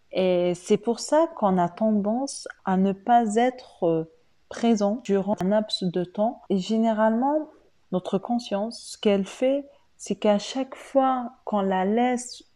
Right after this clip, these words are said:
nous parler, ou qu'on la laisse nous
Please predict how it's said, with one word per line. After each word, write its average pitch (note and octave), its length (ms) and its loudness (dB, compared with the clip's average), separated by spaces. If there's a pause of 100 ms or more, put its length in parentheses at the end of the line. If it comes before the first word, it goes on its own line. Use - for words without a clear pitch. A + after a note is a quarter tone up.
(140)
nous F#3 200 2
parler, F#3+ 600 0 (560)
ou - 100 -8
qu'on G3 240 -2
la F#3+ 200 2
laisse A#3 540 0 (180)
nous F3 220 -2